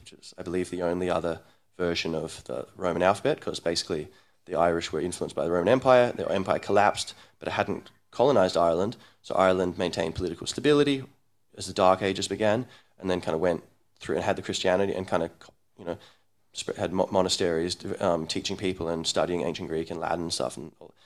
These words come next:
and then, um, re-, kinda colonized Europe with monasteries and spread that. Um, uh, but so they had their own script, which they developed, and then later, you know, like, the, the other script, I guess, which was from, like, Rome itself, from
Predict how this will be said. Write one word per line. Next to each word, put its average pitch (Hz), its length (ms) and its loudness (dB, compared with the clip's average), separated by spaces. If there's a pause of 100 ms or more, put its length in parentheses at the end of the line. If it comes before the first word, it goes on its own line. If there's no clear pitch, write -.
(180)
and - 80 -12
then, 85 240 -2
um, 85 180 -2
re-, 85 140 -6
kinda - 200 -6
colonized 87 540 2
Europe 87 260 -2
with - 260 -14
monasteries 65 540 -6
and 69 160 -8
spread 85 260 -2
that. 82 240 0 (460)
Um, 87 320 2 (720)
uh, 92 300 4 (200)
but - 200 0
so 87 260 2
they 87 160 0
had 92 180 0
their 82 160 0
own 78 260 -6
script, - 400 0
which - 100 -10
they 82 120 -2
developed, 82 320 -2
and 101 100 -2
then 90 300 0 (300)
later, 90 300 0
you 87 120 -6
know, 82 140 0
like, 67 160 -6
the, 73 240 -4 (560)
the 104 80 -6
other 90 180 0
script, - 280 -4
I 85 40 -4
guess, 82 240 -4
which - 160 -10
was - 120 -8
from, 78 360 -6
like, - 160 -8
Rome 85 320 0
itself, - 280 -6
from 67 160 -14